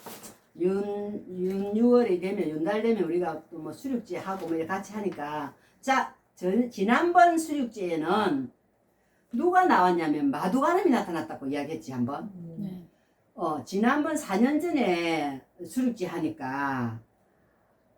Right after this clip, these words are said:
Speaker 1: 아, 동물 머리를 한 그게 나는 그게 뭔지 알았어. 내가 물속에 들어가가지고 막 고기를 막 이렇게 들어가가지고 막 건지고 있는데 옆에 보니까 큰 사자,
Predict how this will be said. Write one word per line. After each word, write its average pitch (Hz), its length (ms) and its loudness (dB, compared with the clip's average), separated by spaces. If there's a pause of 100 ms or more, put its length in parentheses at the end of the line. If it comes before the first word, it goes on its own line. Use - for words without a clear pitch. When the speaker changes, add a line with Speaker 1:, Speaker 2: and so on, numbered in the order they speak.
(160)
Speaker 1:
아, 269 140 -12
동물 381 640 4
머리를 359 440 2
한 139 440 -4 (180)
그게 233 260 0
나는 226 280 2
그게 180 180 4
뭔지 277 520 4
알았어. 165 460 -2
내가 254 420 0
물속에 330 540 2
들어가가지고 185 800 0
막 - 240 0
고기를 277 400 0
막 - 240 -4
이렇게 - 320 -10
들어가가지고 208 580 -2
막 - 200 -12
건지고 262 380 -2
있는데 160 360 2 (300)
옆에 349 240 4
보니까 247 380 2
큰 - 680 -4
사자, 311 800 2